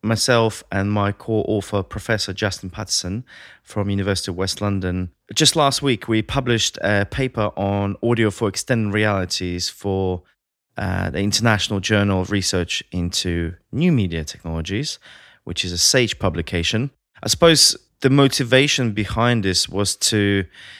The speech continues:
uh, really look at the state of play with the kind of, uh, spatial audio workflows, tools, formats, and everything that we've been utilizing over the past years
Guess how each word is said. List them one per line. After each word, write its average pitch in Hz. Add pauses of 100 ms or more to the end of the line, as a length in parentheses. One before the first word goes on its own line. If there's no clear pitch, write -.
(540)
uh, -
really 123
look 120
at 95
the 95
state -
of -
play 101
with 95
the 87
kind 92
of, - (100)
uh, 87 (380)
spatial 113
audio 98 (180)
workflows, 104
tools, 104
formats, 101
and 95 (320)
everything 104
that 92 (280)
we've 101
been 98
utilizing 98
over 92
the 92
past 92
years 95